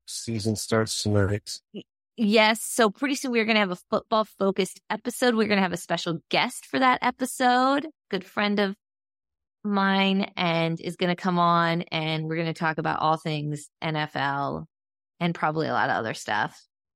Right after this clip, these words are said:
Speaker 2: It'll be, it'll definitely be a lot of a shit-talking episode. And I wanna just, one last look.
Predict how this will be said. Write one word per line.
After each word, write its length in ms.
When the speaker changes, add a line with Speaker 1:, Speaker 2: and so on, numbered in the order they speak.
Speaker 2:
It'll 160
be, 240
it'll 220
definitely 360
be 160
a 60
lot 180
of 180
a 140
shit-talking 720
episode. 640
And 380
I 120
wanna 200
just, 340
one 320
last 360
look. 360